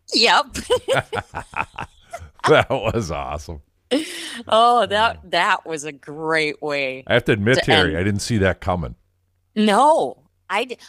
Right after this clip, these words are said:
Speaker 1: well, I figured she'd written something, and I thought she would have written, "She's lying," or
Speaker 2: Oh, sure.
Speaker 1: that's kinda what I thought, and I thought
Speaker 2: Yeah.
Speaker 1: it was gonna be on her butt, but of course,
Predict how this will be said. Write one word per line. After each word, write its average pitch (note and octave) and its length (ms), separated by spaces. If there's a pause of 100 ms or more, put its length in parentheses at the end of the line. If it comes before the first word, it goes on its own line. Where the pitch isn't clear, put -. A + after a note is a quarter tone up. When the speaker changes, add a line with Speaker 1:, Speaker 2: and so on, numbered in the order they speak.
(120)
Speaker 1:
well, A3+ 160
I A3+ 100
figured - 540
she'd A3+ 260
written A3 300
something, A#3 580
and E3 100
I F3 120
thought A3+ 380 (720)
she - 220
would G3 160
have E3 160
written, E3+ 480 (500)
"She's F3+ 400
lying," D3 840 (240)
or D3 540
Speaker 2:
Oh, - 40
sure. C#2+ 300 (440)
Speaker 1:
that's G3 300
kinda F#3 340
what C3+ 140
I E3 180
thought, C#3+ 340
and D#3 60
I F#3 80
thought F3 200
Speaker 2:
Yeah. D3 40
Speaker 1:
it - 60
was - 120
gonna D#3+ 180
be D#3 200
on D3 160
her A#2 120 (120)
butt, D#3 300 (200)
but D3+ 140
of - 140
course, C#3+ 420